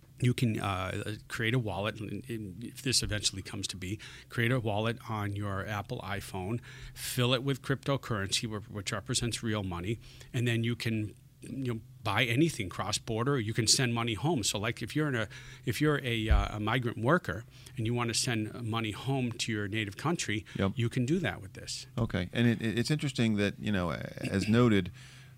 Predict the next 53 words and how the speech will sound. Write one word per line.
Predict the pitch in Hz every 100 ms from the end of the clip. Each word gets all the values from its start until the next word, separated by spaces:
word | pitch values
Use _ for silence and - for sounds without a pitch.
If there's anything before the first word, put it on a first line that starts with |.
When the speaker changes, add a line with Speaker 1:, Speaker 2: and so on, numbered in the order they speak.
| - - - - -
Speaker 2:
Apple | 120 131 113
hasn't | 113 98 85
been | 90
talking | 117 110 104
about | 98 90 85 -
plans | - 98 90 85
to | -
do | 78 95 92
this, | 78 62 - - - - 82
but, | 101 92 - -
you | 107
know, | 95 82 82
Speaker 1:
Right. | 101 95 - 113
Speaker 2:
eagle-eyed | 127 123 107 104 92
you, | 107 98
you, | 92 95 -
you | 104
figured | 104 110 101
out | 98 101 95
that | 98
they're | 92
putting | - 123 110
the, | 92 - -
the | -
parts | - 113 98 -
in | 82 82
place | - 113 101 -
that | 85
would | 87
allow | 80 87 95
it | 90
to | 87
do | 87 82
so | - 85 82 - - -
if | 98 -
it | 82
chooses | - 107 95 90 -
to | 92 87 80 78 - -
at | 87
some | - 87
point | 87 78
down | 76 73
the | 73
road, | 62 53 -
after, | 101 - 92
Speaker 1:
Yeah. | 120
Speaker 2:
after | 98 95
I | 82
O | 80
S | 80 -
thirteen | 80 - 80
rolls | 64 55 -
out. | 64